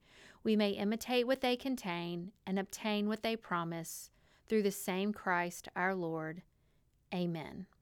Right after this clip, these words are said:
In the name of the Father, and of the Son, and of the Holy Spirit.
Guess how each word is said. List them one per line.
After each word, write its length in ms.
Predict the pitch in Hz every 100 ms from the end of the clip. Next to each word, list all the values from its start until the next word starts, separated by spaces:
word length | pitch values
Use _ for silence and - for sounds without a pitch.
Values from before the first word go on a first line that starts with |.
| _ _ _ _ _ -
In 120 | 202
the 80 | 190
name 240 | 180 175
of 80 | 170
the 60 | 185
Father, 580 | - 175 175 202 240 247 _ _ -
and 140 | 226
of 160 | 233 220
the 80 | 247
Son, 560 | - 165 165 165 180 - _ -
and 140 | 180
of 100 | 175
the 120 | 180
Holy 280 | 175 170 190
Spirit. 580 | 196 - 165 160 160